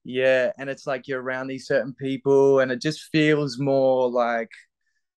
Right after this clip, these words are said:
um, important or more, like, pressure behind it. Like, it's, yeah, there's more eyes on it. So at Hastings, it feels like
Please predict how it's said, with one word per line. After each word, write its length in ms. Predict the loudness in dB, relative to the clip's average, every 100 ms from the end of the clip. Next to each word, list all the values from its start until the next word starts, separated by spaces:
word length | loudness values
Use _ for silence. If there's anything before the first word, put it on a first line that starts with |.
| -4
um, 540 | -4 -2 -4 -6 -10 -12
important 520 | -6 2 2 4 2
or 160 | 2
more, 480 | 2 2 4 4 4
like, 300 | 2 -2 -2
pressure 280 | -6 -4 -4
behind 420 | -6 -6 -4 -4
it. 100 | -4
Like, 160 | -6 -8
it's, 200 | -10 -4
yeah, 180 | -2 -2
there's 220 | -4 -8
more 240 | 0 4 4
eyes 260 | 2 -2
on 140 | -6 -10
it. 140 | -10
So 260 | -4 -2 0
at 100 | -2
Hastings, 420 | -4 -6 -6 -10
it 100 | -10 _
feels 280 | -2 0 2
like 280 | 2 2